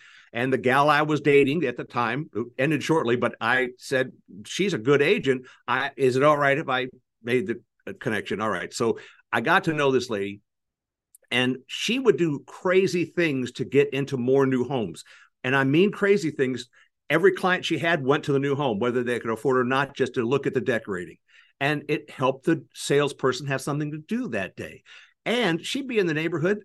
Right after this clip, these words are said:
nothing to do. She'd call the sales rep, find out if they were i-, uh, in a, with a client,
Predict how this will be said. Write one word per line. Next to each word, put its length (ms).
nothing 380
to 80
do. 340
She'd 280
call 300
the 100
sales 380
rep, 280
find 240
out 180
if 180
they 140
were 260
i-, 280
uh, 60
in 260
a, 140
with 200
a 60
client, 420